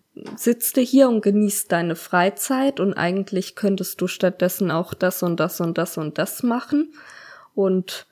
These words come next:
nach wie vor entschuldig ich das dann ganz oft damit, dass ich sag, ja, ich hatte keine Zeit und mich dann irgendwie,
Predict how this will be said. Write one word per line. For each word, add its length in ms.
nach 320
wie 60
vor 580
entschuldig 840
ich 220
das 240
dann 240
ganz 280
oft 280
damit, 340
dass 140
ich 120
sag, 260
ja, 120
ich 160
hatte 240
keine 500
Zeit 720
und 180
mich 200
dann 240
irgendwie, 640